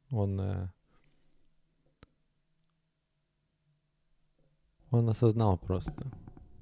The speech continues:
что дети-то ему стакан воды принесут в старости всё-таки. Реально, вряд ли это Ким Кардашьян будет делать. Эм, в целом, что хочу сказать. Пожелать хочу Канье Уэст тебе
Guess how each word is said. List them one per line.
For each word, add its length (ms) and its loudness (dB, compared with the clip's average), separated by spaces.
что 220 -8
дети-то 460 2
ему 180 -2
стакан 360 0
воды 220 0
принесут 460 -2
в 20 -18
старости 360 -6
всё-таки. 420 -14
Реально, 360 0
вряд 220 0
ли 60 -2
это 100 -10
Ким 240 -10
Кардашьян 520 -4
будет 140 -4
делать. 200 -6
Эм, 460 2
в 100 -10
целом, 260 4
что 160 4
хочу 180 -12
сказать. 240 -8
Пожелать 440 2
хочу 260 -6
Канье 280 0
Уэст 260 -6
тебе 240 -8